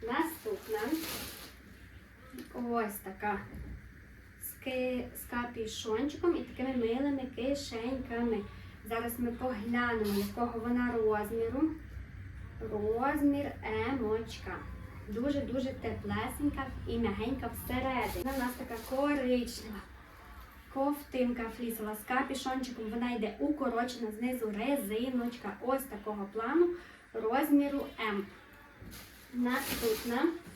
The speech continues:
Вона йде на підкладці. Може підійти на весну у якості курточки. Розміру, на жаль, не бачу, але, здається, це два ікс ель.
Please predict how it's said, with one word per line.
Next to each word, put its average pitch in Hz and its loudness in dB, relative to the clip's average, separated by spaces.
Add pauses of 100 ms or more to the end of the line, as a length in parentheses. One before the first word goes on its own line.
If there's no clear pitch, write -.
(1400)
Вона 254 2
йде 233 4
на 247 4
підкладці. 226 0 (440)
Може 277 4
підійти 240 -2
на 240 4
весну 349 6
у 349 2
якості 247 -2 (100)
курточки. 233 -2 (500)
Розміру, 240 6
на 220 8
жаль, 214 2
не 220 4
бачу, 226 0
але, 214 2
здається, 226 2 (160)
це 262 4
два 208 2 (120)
ікс - -6 (360)
ель. 202 0